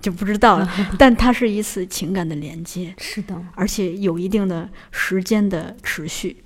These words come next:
Speaker 2: 是的。
Speaker 1: 最后还得推荐一首歌。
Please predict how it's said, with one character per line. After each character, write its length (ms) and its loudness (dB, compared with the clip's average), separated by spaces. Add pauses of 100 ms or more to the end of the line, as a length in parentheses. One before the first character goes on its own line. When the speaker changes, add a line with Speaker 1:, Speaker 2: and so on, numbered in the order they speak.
(140)
Speaker 2:
是 200 -8
的。 180 -10 (160)
Speaker 1:
最 180 6
后 200 6
还 300 -2
得 120 2
推 200 -4
荐 180 0
一 80 0
首 160 -4
歌。 240 -8